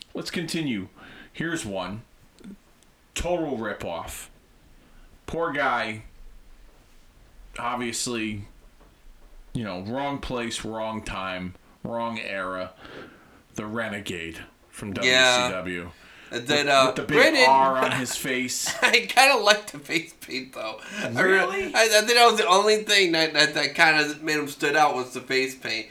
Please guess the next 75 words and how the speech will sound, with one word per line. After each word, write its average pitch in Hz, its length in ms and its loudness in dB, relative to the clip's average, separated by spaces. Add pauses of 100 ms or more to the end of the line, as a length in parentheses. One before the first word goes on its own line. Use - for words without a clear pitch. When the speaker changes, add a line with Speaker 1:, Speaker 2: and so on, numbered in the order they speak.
Speaker 1:
Well, 208 120 -2
the 196 60 0
fact 208 260 2
Speaker 2:
But 208 60 -2
Speaker 1:
that 196 40 -2
he 208 60 0
had 196 100 2
a 127 40 0
Speaker 2:
the 131 60 0
Speaker 1:
big 160 300 -2
R 165 480 4
on 180 200 -2
his 185 280 -4
face, 208 540 -6
Speaker 2:
Yeah, 147 220 2
it - 20 2
was 135 100 -2
pretty 139 160 -4
Speaker 1:
written 185 220 -4
on 175 160 -2
his 165 100 0
Speaker 2:
all 175 60 8 (100)
right, 156 140 8 (100)
Speaker 1:
face. - 120 -8
Speaker 2:
all 147 100 4
right. 120 320 2
I, 170 420 4
I 180 40 0
was, 165 220 -8
I 151 140 -2
was, 151 220 -6 (120)
all 113 100 -8
right. 107 100 -6
Speaker 1:
No, 233 80 2
I 247 100 4
mean, 233 160 0
you 320 100 0
can 311 100 -2
still. 294 220 -4
I'm 254 140 -2
not 285 140 -6
gonna. 233 160 -2
T-, 202 140 -4 (280)
I'm 196 80 -8
not 269 140 0
here 233 140 -2
to 208 60 -4
convince 170 380 -8
you 139 80 -4
to 104 80 -10
change 147 240 -6
your 101 80 -8
mind. 107 320 -4
You, 147 140 2
Speaker 2:
I 220 80 10
Speaker 1:
you 240 60 8
Speaker 2:
still 262 240 4
Speaker 1:
have 254 80 -2
your 226 100 8
Speaker 2:
kinda 185 140 6
liked 135 260 4
Speaker 1:
opinion. 104 180 -6
Speaker 2:
it. - 100 -18
I 156 120 2
think 226 160 4
that 220 80 10
was 185 80 0
the 170 80 0
only 196 180 0
thing 190 200 -2
that 156 120 -2
made 151 160 0
him 135 100 -8
stand 131 380 -2
out. 110 320 -4